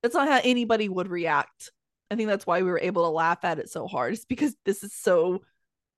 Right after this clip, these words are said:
off the base. And if somebody did act like this in real life, I'd be like, "You need to get out of my room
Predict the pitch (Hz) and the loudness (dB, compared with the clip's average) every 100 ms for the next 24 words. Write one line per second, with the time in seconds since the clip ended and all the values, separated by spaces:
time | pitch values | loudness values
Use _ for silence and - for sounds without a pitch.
0 | _ _ _ 202 196 - 240 165 156 269 | _ _ _ -8 -8 -6 -4 -2 0 -2
1 | 214 202 370 370 262 180 160 190 294 339 | -4 -4 0 0 0 2 0 2 -2 -2
2 | 359 370 370 381 381 381 381 381 381 277 | -4 -4 -6 -4 0 2 2 2 0 -2
3 | 262 247 240 214 226 294 233 262 262 220 | 0 -2 0 2 2 2 0 -4 -4 -6
4 | 220 214 165 170 131 | -8 -6 -4 -4 -6